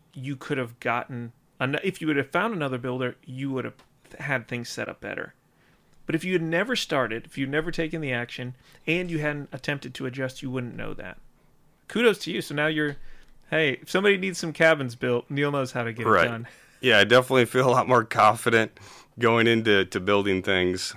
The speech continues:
Speaker 2: uh, having to manage the process myself now, for sure. So that was, I'm happy for that in hindsight, but during it, it was just scary 'cause I was like, "I don't even know really what I'm doing here."
Speaker 1: Right. So many times,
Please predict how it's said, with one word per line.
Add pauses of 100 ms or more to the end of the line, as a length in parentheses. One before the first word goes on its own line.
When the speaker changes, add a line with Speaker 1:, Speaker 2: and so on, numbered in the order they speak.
(120)
Speaker 2:
uh,
having (400)
to
manage
the
process
myself
now,
for
sure. (520)
So
that
was, (160)
I'm
happy
for
that
in
hindsight, (180)
but
during
it,
it
was
just
scary
'cause
I
was
like,
"I
don't
even
know (220)
really
what
I'm (120)
doing
here." (100)
Speaker 1:
Right. (420)
So
many
times,